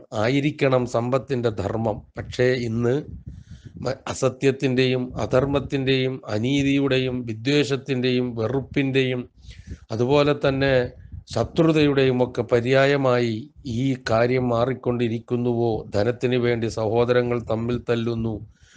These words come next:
മാതാപിതാക്കളും മക്കളും തമ്മിൽ തല്ലുന്നു, ബന്ധുമിത്രാദികൾ തമ്മിൽ തല്ലുന്നു. അതുപോലെ തന്നെ അസത്യമായ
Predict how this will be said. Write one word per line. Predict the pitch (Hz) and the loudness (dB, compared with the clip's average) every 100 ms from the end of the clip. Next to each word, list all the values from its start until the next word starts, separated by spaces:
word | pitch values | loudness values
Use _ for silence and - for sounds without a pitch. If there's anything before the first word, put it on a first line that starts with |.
| - - | -14 -2
മാതാപിതാക്കളും | 107 110 127 127 123 123 120 117 113 | 0 4 2 4 2 2 2 0 0
മക്കളും | 110 - 123 123 117 | -2 -2 0 2 2
തമ്മിൽ | 110 117 123 | 0 0 -2
തല്ലുന്നു, | 113 120 117 117 113 110 | 0 0 0 -2 -2 -2
ബന്ധുമിത്രാദികൾ | 104 104 120 127 123 123 123 123 120 113 | -2 -2 -2 -4 0 2 4 2 -2 -2
തമ്മിൽ | 104 110 123 | -4 -2 -4
തല്ലുന്നു. | 120 117 117 117 113 110 - _ _ - - - - - - - - - - - - - - - - | -2 -2 -2 -4 -4 -6 -8 _ _ -20 -20 -20 -20 -20 -20 -20 -18 -16 -16 -18 -16 -16 -14 -14 -4
അതുപോലെ | 135 123 127 135 135 | 0 2 4 2 2
തന്നെ | 135 135 143 147 - _ _ - - | 0 2 0 -2 -4 _ _ -14 -6
അസത്യമായ | 104 131 127 147 143 143 | -4 -4 -2 2 4 4